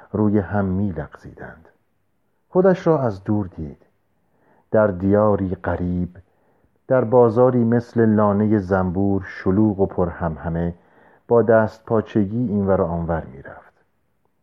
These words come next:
شاید دنبال کسی می‌گشت. آدم‌های دور و برش آرام و آهسته حرکت می‌کردند.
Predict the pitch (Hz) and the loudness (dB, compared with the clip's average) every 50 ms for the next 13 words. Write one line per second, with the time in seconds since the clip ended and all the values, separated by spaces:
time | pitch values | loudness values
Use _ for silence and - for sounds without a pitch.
0 | _ _ _ _ _ _ - - 165 170 175 175 170 160 139 123 120 127 131 135 | _ _ _ _ _ _ -4 0 2 4 4 4 2 2 0 0 0 0 0 0
1 | 135 - - 147 139 - - 87 76 73 71 69 - - - - - - - _ | -2 -2 -4 -6 -6 -6 -8 -12 -12 -12 -14 -16 -18 -20 -20 -20 -20 -20 -20 _
2 | _ _ _ _ _ _ _ _ _ _ _ _ - - - - - - 135 131 | _ _ _ _ _ _ _ _ _ _ _ _ -20 -20 -20 -6 0 4 4 4
3 | 127 135 131 123 120 135 135 131 135 123 120 120 117 113 110 113 117 113 117 113 | 6 4 2 2 0 -2 0 0 0 0 2 2 2 2 2 0 0 0 -2 -2
4 | - - _ _ - - - _ _ _ - 107 110 107 104 101 104 110 110 110 | -6 -10 _ _ -20 -20 -20 _ _ _ -4 -2 0 2 2 2 2 2 4 2
5 | 110 101 104 104 - 98 95 92 87 - 87 82 - - - 90 82 78 76 76 | 2 2 0 -2 -2 0 -2 -2 -2 -4 -6 -10 -10 -8 -8 -6 -6 -6 -8 -10
6 | 73 - - 76 - - - 69 - - - 71 - - 67 69 - 82 - | -12 -14 -16 -18 -16 -16 -18 -18 -18 -18 -20 -20 -18 -18 -20 -20 -20 -20 -20